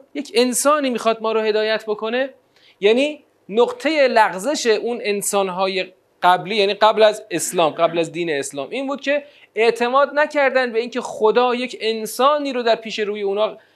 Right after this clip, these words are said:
پیش راهشون قرار بده که اونها رو هدایت بکنه و همین نقطهٔ لغزشگاهشون بود. و این نتیجهش چی شد؟ نتیجهش این شد که اون عاقبت شوم این نافرمانبریشون و این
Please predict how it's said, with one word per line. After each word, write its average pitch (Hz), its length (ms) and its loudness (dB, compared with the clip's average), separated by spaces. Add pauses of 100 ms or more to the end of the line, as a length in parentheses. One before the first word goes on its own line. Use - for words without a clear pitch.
(500)
پیش 202 180 -4
راهشون 196 520 2
قرار 185 280 4
بده 214 180 -6
که 208 100 -14
اونها 180 300 -2
رو 208 80 2
هدایت 190 540 2
بکنه 165 280 -8
و 151 60 -8
همین 185 340 -6
نقطهٔ 190 300 -4
لغزشگاهشون 185 960 -2
بود. 214 240 -10
و 190 200 4 (240)
این 226 200 -4
نتیجهش 240 420 2
چی 262 60 -6
شد؟ 220 120 -4
نتیجهش 180 320 -2
این 214 80 -8
شد 214 180 -4
که 220 120 -6
اون 220 240 -4 (320)
عاقبت 175 520 2
شوم 285 460 -4
این 226 300 -2 (1300)
نافرمانبریشون 156 1120 0
و 143 300 -4
این 151 240 -10